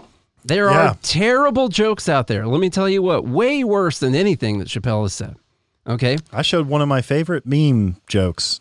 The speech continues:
Speaker 2: to the group that came to Nashville for our
Speaker 1: <laughs>
Speaker 2: five hundredth episode.
Speaker 1: <laughs>
Speaker 2: And to me, that's absolutely hysterical. I can't repeat it on air.
Speaker 1: I didn't understand why it would be funny at first, but you have to see it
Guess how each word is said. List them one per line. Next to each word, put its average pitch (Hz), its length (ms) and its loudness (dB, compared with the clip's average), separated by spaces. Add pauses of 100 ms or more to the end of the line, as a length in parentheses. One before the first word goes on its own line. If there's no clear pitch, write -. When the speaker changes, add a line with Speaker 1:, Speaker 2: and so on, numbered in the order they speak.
(100)
Speaker 2:
to 104 420 0 (220)
the 104 80 -8
group 123 260 0
that 104 160 -4
came 123 220 0
to 131 100 -2
Nashville 87 560 -4
for 165 100 0
our 151 60 2
Speaker 1:
<laughs> 123 400 2
Speaker 2:
five - 20 -2
hundredth 160 240 2
episode. 160 1040 0
Speaker 1:
<laughs> - 60 -20 (280)
Speaker 2:
And 113 260 2
to 127 60 2
me, 170 260 2
that's 143 260 0
absolutely 147 420 -2
hysterical. 151 640 2
I 120 60 -2
can't 131 260 -6
repeat 147 300 -6
it 143 80 -4
on 110 160 0
air. 156 320 -2
Speaker 1:
I 160 140 0
didn't 180 180 0
understand 151 460 2
why 139 180 2
it 156 100 2
would 165 140 0
be 156 120 0
funny 165 280 0
at - 100 -2
first, 151 400 -2
but 117 220 0 (840)
you 135 200 0
have 143 160 0
to 117 100 0
see 117 220 0
it 90 120 -2